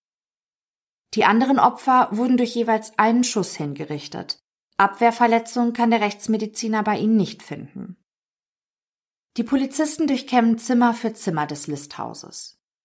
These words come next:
Im ausgebauten Dachgeschoss des Hauses entdecken sie in einer kleinen Abstellkammer ein weiteres Opfer. Mit seltsam verdrehten, gespreizten Beinen liegt die alte Frau auf dem Rücken.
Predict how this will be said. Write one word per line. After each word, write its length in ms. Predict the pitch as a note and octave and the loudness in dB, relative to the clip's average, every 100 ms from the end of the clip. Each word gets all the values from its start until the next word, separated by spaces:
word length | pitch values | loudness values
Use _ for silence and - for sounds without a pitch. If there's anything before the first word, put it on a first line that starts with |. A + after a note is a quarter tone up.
| _ _ _ _ _ _ | _ _ _ _ _ _
Im 140 | G#3+ | 2
ausgebauten 680 | G3+ B3 - B3 A3 A3+ A3+ | 4 4 0 2 2 4 2
Dachgeschoss 640 | F#3 F#3+ A#3 - A#3+ A#3 | 0 0 -6 -2 -2 -2
des 200 | - - | -8 0
Hauses 440 | G#3+ A3 A#3 A#3 - - - | 2 4 0 -6 -10 -20 -12
entdecken 400 | - G#3 A3 A3+ B3+ | -4 2 2 2 2
sie 100 | A#3+ | 4
in 80 | |
einer 220 | A#3 G3 G#3+ | 4 2 0
kleinen 340 | - A3+ A#3+ | -2 0 2
Abstellkammer 720 | D#3 G3 - G#3 - G3+ G3 | 2 0 -2 -4 -2 0 2
ein 180 | D#3 G#3 | 2 4
weiteres 500 | G3 E3+ D3 D3 - | 2 2 -4 -10 -10
Opfer. 520 | - - - - G3 _ _ _ _ _ _ _ _ | -14 -14 -16 -16 -16 _ _ _ _ _ _ _ _
Mit 140 | F#3+ F#3 | -4 0
seltsam 480 | F#3+ A3+ C#4 A#3+ A3+ | 4 4 4 2 2
verdrehten, 760 | G#3 G3 G3+ A3+ A#3 A3 A3 - - _ | 0 -2 0 0 2 2 0 -4 -18 _
gespreizten 720 | - - - G#3+ A3 - A3 | -12 -8 2 2 2 -2 2
Beinen 360 | F#3+ F#3 G3+ G#3+ | 4 4 4 2
liegt 300 | G3+ G#3+ - | 0 -4 -4
die 80 | A3 | 0
alte 300 | E3 F#3 G#3 | 0 -2 -8
Frau 340 | - E3 D#3+ | -4 -4 -2
auf 140 | D3 | -6
dem 160 | - G3+ | -4 -4
Rücken. 440 | F#3 D3+ E3+ G#3+ | -4 -8 -12 -16